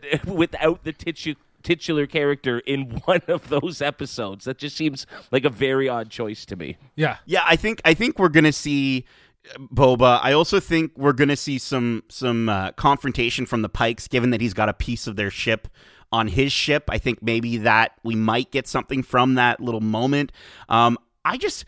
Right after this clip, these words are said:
Speaker 3: I don't think we're gonna see the big battle that we're all expecting to see in this sh-, in this show. I think they're gonna save it for Mando season three, maybe make it the first half of the arc of Mando season three,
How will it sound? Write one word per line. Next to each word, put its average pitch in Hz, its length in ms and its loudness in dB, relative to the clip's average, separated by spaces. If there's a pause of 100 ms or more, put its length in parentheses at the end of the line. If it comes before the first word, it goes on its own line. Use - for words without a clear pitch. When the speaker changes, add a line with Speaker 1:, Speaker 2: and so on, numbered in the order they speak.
(300)
Speaker 3:
I 190 80 -2
don't 233 260 2
think 247 360 -4
we're 214 100 2
gonna 170 220 4
see 202 200 -4
the 190 140 2
big 151 400 -2
battle 135 460 6
that 120 160 0
we're 123 160 4
all 139 180 6
expecting 143 540 0
to 123 80 -2
see 175 320 -4
in 135 300 2
this 135 140 0
sh-, - 360 -10
in 139 160 2
this 107 160 0
show. 82 400 -4 (280)
I 135 120 2
think 151 160 0
they're 160 100 2
gonna 147 220 2
save 143 340 0
it - 80 -8
for 170 160 0
Mando 131 320 2
season 123 340 -6
three, 117 240 -2
maybe 131 300 0
make 139 220 -2
it 123 100 -10
the 120 80 -4
first - 460 -4 (240)
half 147 400 0
of 120 120 -4
the 123 140 -4
arc 110 240 -2
of 104 140 -4
Mando 104 320 -2
season 95 420 -6
three, 90 400 -8